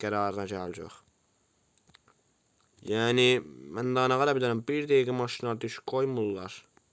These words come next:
Həm də maşınlar çox, həm də polisə çırpırıq. Nə, nə əlaqədir, yəni, bir şey?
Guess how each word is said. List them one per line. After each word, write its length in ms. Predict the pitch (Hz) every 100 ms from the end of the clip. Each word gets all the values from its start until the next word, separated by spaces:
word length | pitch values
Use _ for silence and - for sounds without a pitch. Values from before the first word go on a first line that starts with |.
| - - _ _ _ _ _ -
Həm 220 | 113 123 123
də 120 | 143 143
maşınlar 480 | 131 131 - 139 135
çox, 160 | 139 117
həm 160 | 117 120
də 60 | 117
polisə 340 | 123 120 - 120
çırpırıq. 760 | 127 113 - 110 104 98 - - _ _ _ _ _ _ _ _ _ _ _ _ _ _ _ _ - 123
Nə, 80 |
nə 220 | 127 135 143
əlaqədir, 440 | 131 117 113 107
yəni, 160 | 107 104
bir 160 | 107
şey? 100 | 104